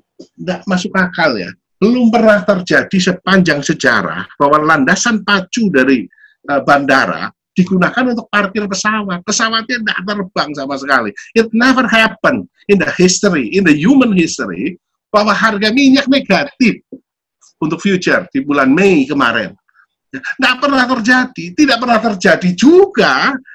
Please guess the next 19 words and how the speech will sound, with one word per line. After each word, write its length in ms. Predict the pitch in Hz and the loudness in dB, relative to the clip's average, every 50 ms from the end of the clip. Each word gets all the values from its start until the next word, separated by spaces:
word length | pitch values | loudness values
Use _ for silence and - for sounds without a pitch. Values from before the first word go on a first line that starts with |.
| - - | -2 -2
masjid 480 | 220 202 - - - - - 220 214 - - | 0 0 -2 -4 -6 0 0 0 0 0 -2
kudu 240 | 247 196 180 151 - | -2 -2 -2 -2 -2
tutup, 580 | - 311 330 320 - - 339 320 262 - - _ - - - - | -4 -4 -4 -4 -4 -2 -2 -2 -2 -4 -8 _ -20 -20 -12 -6
gereja 560 | 180 175 160 156 151 139 - 196 185 160 - | -2 -2 0 0 0 0 0 0 0 0 0
kudu 240 | 233 226 196 175 180 | 0 -2 0 -2 -2
tutup. 540 | 226 302 302 311 - - 302 262 - - - _ _ _ _ _ - _ _ | -2 -4 -4 -4 -4 -4 -4 -4 -4 -6 -10 _ _ _ _ _ -20 _ _
Nggak 200 | - 254 247 240 - _ _ | -6 -6 -6 -6 -8 _ _
pernah 320 | 262 262 269 277 262 220 | -6 -2 0 0 -2 -2
terjadi, 800 | 180 180 214 190 185 - 180 156 139 135 - - 120 101 - - | -2 -4 -6 -6 -4 -4 -4 -4 -4 -4 -6 -8 -10 -10 -10 -10
termasuk 500 | - - 135 - - - - - 294 269 | -12 -10 -6 -4 -4 -4 -4 -6 -6 -6
masa 240 | 220 151 - 127 - | -6 -6 -8 -10 -12
perang. 640 | - - - 175 226 254 247 220 185 165 160 139 - _ _ _ _ _ _ - | -14 -12 -10 -8 -8 -8 -8 -10 -12 -14 -14 -16 -18 _ _ _ _ _ _ -10
Masjid 420 | 165 156 - - _ - 151 131 | -10 -10 -10 -12 _ -6 -6 -6
itu 240 | 139 151 180 185 185 | -4 -6 -8 -8 -8
buka. 560 | 180 - 135 - - _ _ - 90 180 - _ _ _ _ _ _ _ _ _ _ | -6 -8 -8 -10 -10 _ _ -16 -16 -16 -16 _ _ _ _ _ _ _ _ _ _
Dan 240 | _ 117 104 92 90 | _ -8 -8 -8 -10
pertanyaan 560 | 90 90 90 98 104 101 98 98 107 101 90 | -12 -12 -8 -6 -6 -6 -4 -4 -6 -6 -6
berikutnya 640 | 90 92 85 82 - - - 170 - - 208 202 180 | -8 -8 -8 -8 -6 -6 -6 -6 -6 -4 -4 -2 -2
adalah, 400 | - 98 90 92 104 123 - | -2 -4 -6 -6 -6 -6 -8